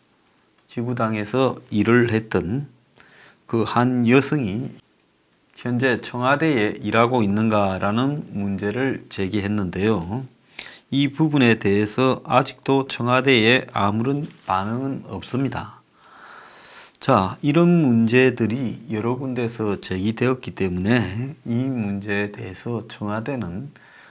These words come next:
맞으면 맞다, 아니면 아니다라고 이야기를 할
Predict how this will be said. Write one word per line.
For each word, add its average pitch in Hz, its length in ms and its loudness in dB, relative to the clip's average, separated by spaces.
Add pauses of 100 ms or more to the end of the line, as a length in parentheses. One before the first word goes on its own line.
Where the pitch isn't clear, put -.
(180)
맞으면 117 500 0
맞다, 101 580 -4
아니면 110 540 -4
아니다라고 110 1160 -2
이야기를 110 640 -2
할 123 340 -2